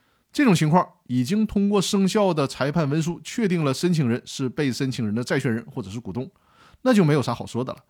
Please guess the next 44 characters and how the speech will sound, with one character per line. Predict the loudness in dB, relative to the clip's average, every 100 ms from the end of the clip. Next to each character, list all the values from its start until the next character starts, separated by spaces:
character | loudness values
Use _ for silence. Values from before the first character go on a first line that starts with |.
| _ _ 0
也 | 2
没 | 4 4
有 | 6 4
另 | 4
外 | 2
诉 | 2 0
讼 | -2
的 | -2
必 | 0
要 | 0 -2
了， | -4 _ _
因 | 2
为 | 2 2 -4 -4
已 | 0
经 | 0 2 2
拿 | 2 2
到 | 2 4
了 |
诉 | 2 0
讼 | -4
结 | -6
果 | -10 -14
了。 | _ _ _ _ _ _
按 | 4 6
照 | 8 6
生 | 4 2 2
效 | 2 2
判 | 2 2
决 | 0
确 | 0 4
认 | 4 4
的 | 2
债 | 2 2
权 | 2
人 | 2
身 | 2 2
份 | 4 2
或 | 0
者 | -2
是 | -4
股 | -4
东 | -2 0
身 | 4
份， | 4 0